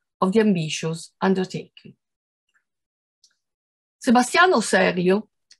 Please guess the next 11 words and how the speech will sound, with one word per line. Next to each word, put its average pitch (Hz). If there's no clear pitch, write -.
also 254
exercised 208
himself 196
on 185
the 180
site 247
of 208
the 196
Ca 185
del 190
Duca, 156